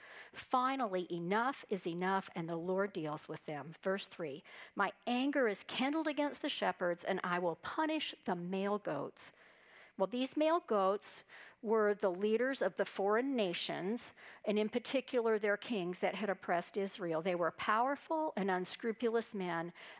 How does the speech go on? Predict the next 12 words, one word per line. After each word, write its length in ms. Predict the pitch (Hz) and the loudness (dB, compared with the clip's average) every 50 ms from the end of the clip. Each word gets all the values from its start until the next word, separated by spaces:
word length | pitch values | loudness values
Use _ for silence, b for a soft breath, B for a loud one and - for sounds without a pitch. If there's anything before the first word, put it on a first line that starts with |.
| B - | B -2
and 220 | 196 196 190 175 | -2 -2 -2 0
they 260 | 175 220 247 269 302 | 2 4 4 4 4
will 280 | 320 311 311 294 262 - - | 2 2 2 0 0 2 2
also 580 | 254 262 262 285 277 - - - 185 151 160 | 4 6 6 4 2 0 -2 0 2 2 2
be 200 | 165 208 208 202 | 2 2 2 2
on 140 | 202 190 196 | 2 2 2
the 80 | 190 180 | 0 0
receiving 580 | 180 180 - - - 208 208 208 247 247 240 | -2 -2 -4 -2 -2 0 0 2 0 0 0
end 220 | 220 202 190 190 - | 0 0 0 0 -2
of 160 | - 160 170 | -4 -2 0
Yahweh's 520 | 180 170 160 170 190 208 214 214 220 - | 0 2 2 2 2 2 2 2 2 2
anger 560 | 208 185 175 170 165 156 - 151 151 151 165 | 2 0 2 0 -2 -2 -2 -2 -2 -2 -4